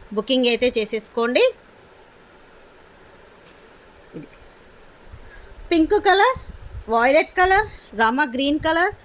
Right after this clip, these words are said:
స్కై బ్లూ కలర్, డార్క్ గ్రీన్ కలర్, బేబీ పింక్ కలర్.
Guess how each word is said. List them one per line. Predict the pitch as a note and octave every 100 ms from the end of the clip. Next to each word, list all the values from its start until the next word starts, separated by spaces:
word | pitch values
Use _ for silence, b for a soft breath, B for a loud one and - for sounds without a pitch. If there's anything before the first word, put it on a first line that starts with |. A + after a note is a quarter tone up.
| B B -
స్కై | C#4+ B3 A#3+
బ్లూ | D4 E4
కలర్, | D4+ D#4 F#4+ - - - - - - - - - G3
డార్క్ | B3 D4 - F#4 A#3+
గ్రీన్ | C#4 C#4+ D4
కలర్, | D4+ F4 A4 - - - - - G#3 A#3
బేబీ | D4 C#4 -
పింక్ | A3 F#3+ -
కలర్. | C#3+ -